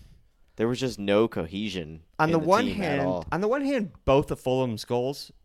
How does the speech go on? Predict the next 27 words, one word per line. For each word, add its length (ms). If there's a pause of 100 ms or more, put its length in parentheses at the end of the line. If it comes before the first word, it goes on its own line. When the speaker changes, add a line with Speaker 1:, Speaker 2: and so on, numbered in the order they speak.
(180)
Speaker 2:
or 280 (480)
three. 420
They, 140
wait, 160
what 80
was 100
the 80
third 280
one? 280
Oh. 360 (520)
Speaker 1:
Two 180
of 100
'em 100
at 120
least 280
were 100
Speaker 2:
Yeah, 140
were 140
Speaker 1:
pretty 120
Speaker 2:
soft. 280
Speaker 1:
soft. 120
Speaker 2:
That's, 240
yeah, 140
what 140
was 120
Fulham's 320
third 260